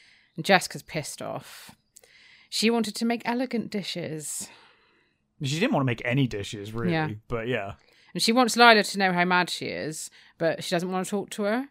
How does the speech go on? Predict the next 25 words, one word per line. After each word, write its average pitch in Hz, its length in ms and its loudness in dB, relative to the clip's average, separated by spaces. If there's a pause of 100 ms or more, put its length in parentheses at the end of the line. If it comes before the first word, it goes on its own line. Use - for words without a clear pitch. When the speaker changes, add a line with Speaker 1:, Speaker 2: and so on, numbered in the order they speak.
(120)
Speaker 2:
Yeah. 147 200 6
Speaker 1:
So 190 440 0
she - 160 -6
just 202 160 -6
starts 214 240 2
smashing 185 680 -2
the 185 60 -8
seeds 180 500 -4
really 170 300 -2
hard 170 460 2 (220)
Speaker 2:
<laughs> - 220 -2
Speaker 1:
and, 170 120 2
like, 170 160 2
muttering 175 420 4
under 170 280 0
her 160 60 0
breath, 170 580 0
like, 156 120 0
Speaker 2:
Yeah. 147 60 6
Speaker 1:
"This - 160 0
is 165 100 -2
a 143 60 2
waste 151 380 -4
of 147 140 -4
time." 165 520 6